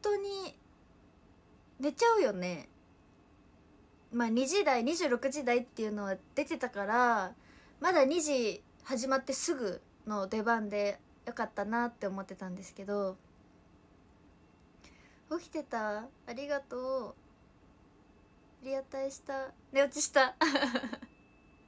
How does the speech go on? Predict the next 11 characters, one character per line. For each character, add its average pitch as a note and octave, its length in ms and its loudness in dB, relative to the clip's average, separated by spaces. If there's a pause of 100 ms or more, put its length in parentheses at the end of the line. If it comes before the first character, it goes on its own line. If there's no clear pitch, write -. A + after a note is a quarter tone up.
(1500)
起 - 120 -12
き - 40 -20
て A#3+ 140 -6
た。 G#3 300 -6
あ G3+ 60 -2
り A#3+ 140 -6
が C4+ 160 -4
と G#3+ 220 -8
ね。 G3 580 -12 (720)
そ - 220 -18
う。 G#3 400 -12